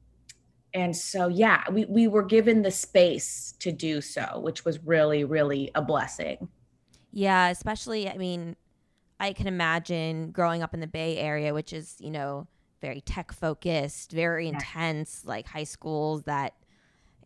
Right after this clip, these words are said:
Speaker 2: only let in, like, one percent of people or something like that. So being able to, like, live your truth at a young age probably,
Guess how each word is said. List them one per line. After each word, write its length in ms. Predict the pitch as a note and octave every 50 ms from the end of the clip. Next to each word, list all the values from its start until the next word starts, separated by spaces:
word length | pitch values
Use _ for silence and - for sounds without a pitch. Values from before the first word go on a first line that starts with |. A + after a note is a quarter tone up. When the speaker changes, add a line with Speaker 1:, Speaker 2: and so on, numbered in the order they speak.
| - -
Speaker 2:
only 220 | E3+ E3 D#3+ D#3+
let 200 | D3+ D#3 D3+ D3+
in, 140 | D#3 D3 D3
like, 200 | C#3+ C#3 C#3 - - _
one 340 | - E3 D#3 D#3 D#3+ D#3 D#3+
percent 580 | D#3+ E3 E3 D#3+ D3+ - E3 D3 D3 D3 D3+ C#3+
of 100 | D#3 -
people 440 | - D#3+ D3+ - - D#3+ D#3 D3+ D3
or 140 | D3 D3 D3
something 400 | D#3+ D#3 D3 D3 - D#3+ D#3 D3+
like 200 | D#3 D3+ D3 -
that. 420 | D3+ C#3+ C#3+ C#3+ D3 A2+ - -
So 440 | - - F3+ D#3+ D#3 D3 D3 D3+ - _ _ _ _ _ _ _ _ -
being 260 | F3+ E3+ E3 E3 E3
able 380 | - D3 D#3+ D#3+ D#3 D#3 D#3 D3+
to, 580 | - - - F3 D#3 D3+ D3+ D3+ D3+ D3 C#3+ - _ _ _ _ _ _ _ _ _ _ _ _ _ _ -
like, 140 | - -
live 180 | D#3 D#3 D#3+ D3
your 140 | D3 C#3+ D3+
truth 420 | - - - - E3+ E3 D3+ -
at 160 | - - C#3+
a 40 | D3
young 260 | C#3+ D3 C#3+ C#3+ C#3
age 260 | C3 D3 C#3+ C#3+ - -
probably, 800 | - - D3+ C#3+ - C#3+ - - D#3 D3 C#3+ C#3+ C#3 E3 -